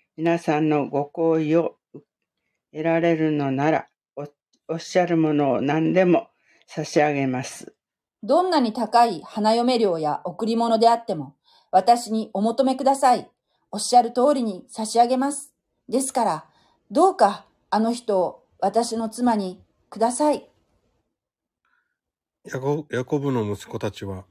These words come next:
Speaker 3: シュケムが自分たちの妹ディナを怪我したので、シュケムとその父ハモルを騙そうとし-、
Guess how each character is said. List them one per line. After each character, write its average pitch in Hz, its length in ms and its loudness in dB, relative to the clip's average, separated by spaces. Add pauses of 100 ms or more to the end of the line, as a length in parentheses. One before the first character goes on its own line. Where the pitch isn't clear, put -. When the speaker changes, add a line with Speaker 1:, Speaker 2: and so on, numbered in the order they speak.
(100)
Speaker 3:
シ - 140 -16
ュ - 40 -20
ケ 143 120 -2
ム 123 120 -2
が 107 100 -4
自 107 160 -10
分 123 200 -8
た 117 140 -6
ち - 120 -14
の 104 80 -6
妹 101 440 -10
デ 110 120 -10
ィ - 20 -6
ナ 113 120 -6
を 98 100 -12
怪 107 160 -14
我 107 80 -10
し - 120 -18
た 107 80 -12
の 98 120 -14
で、 95 180 -18 (520)
シ - 160 -18
ュ - 40 -20
ケ 135 100 -4
ム 123 120 -6
と 95 240 -14 (120)
そ - 120 -10
の 117 120 -6
父 - 260 -10
ハ 101 160 -8
モ 123 160 -6
ル 117 140 -8
を 95 140 -14
騙 110 260 -12
そ 117 220 -18
う 104 60 -18
と - 180 -20
し-、 - 180 -20